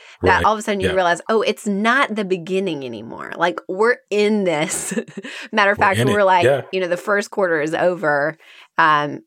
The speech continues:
Speaker 2: I think sometimes it can be challenging, you know, to, to step back and kind of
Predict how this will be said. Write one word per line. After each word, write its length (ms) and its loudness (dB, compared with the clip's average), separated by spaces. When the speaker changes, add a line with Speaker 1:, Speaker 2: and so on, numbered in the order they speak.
Speaker 2:
I 80 -2
think 180 -2
sometimes 320 -2
it 120 -4
can 120 -4
be 120 2
challenging, 1040 -2
you 140 -2
know, 140 -4
to, 180 -2
to 340 -2
step 360 -2
back 440 0
and 240 -4
kind 180 -4
of 220 -4